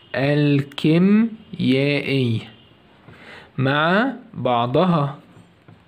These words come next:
لإنتاج إيه بقى؟ قال لك لما بفعل مادة كيميائية مع مادة كيميائية ننتج إيه؟ قال لك عشان ننتج الألياف الصناعية. الألياف الصناعية دي بتدخل في العديد من الصناعات،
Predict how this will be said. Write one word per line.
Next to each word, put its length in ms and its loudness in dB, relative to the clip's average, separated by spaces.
لإنتاج 840 0
إيه 120 0
بقى؟ 340 -2
قال 100 0
لك 160 -2
لما 200 2
بفعل 300 0
مادة 260 -2
كيميائية 280 0
مع 100 2
مادة 200 -2
كيميائية 360 2
ننتج 280 0
إيه؟ 340 0
قال 100 -2
لك 140 -2
عشان 280 -2
ننتج 380 0
الألياف 420 0
الصناعية. 640 -2
الألياف 320 0
الصناعية 360 -2
دي 120 0
بتدخل 340 -4
في 100 -6
العديد 360 -2
من 80 4
الصناعات، 640 0